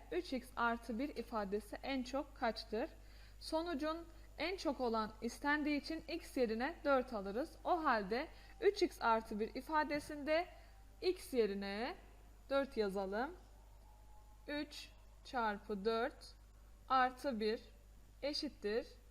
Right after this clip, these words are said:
on iki artı bir eşittir on üç. Sonucumuz on üç. Doğru seçenek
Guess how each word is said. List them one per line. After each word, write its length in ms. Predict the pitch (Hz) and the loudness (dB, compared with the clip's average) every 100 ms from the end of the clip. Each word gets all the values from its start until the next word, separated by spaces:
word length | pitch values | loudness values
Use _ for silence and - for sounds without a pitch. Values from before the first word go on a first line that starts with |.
| - - - - - | -20 -20 -20 -20 -2
on 180 | 311 339 | -2 -2
iki 540 | 262 - 240 226 269 - - - | -6 0 2 2 -2 -14 -20 -4
artı 520 | 247 247 240 - 277 | 2 2 2 -2 -2
bir 160 | 202 190 - - - - - | -2 -4 -10 -18 -20 -20 -2
eşittir 580 | 285 311 247 - 294 339 - | 0 2 -2 -4 -4 -2 0
on 160 | 226 | -2
üç. 300 | 190 185 - - - - - - - - - - - | -2 -10 -14 -16 -18 -20 -20 -20 -18 -18 -20 -20 -18
Sonucumuz 680 | - - 320 262 220 233 302 - | -10 -4 0 0 0 -2 -4 -4
on 140 | 240 | -4
üç. 280 | 233 - - | -4 -6 2
Doğru 240 | 285 294 | 4 4
seçenek 540 | 277 240 220 214 214 | 2 -4 -4 -6 -6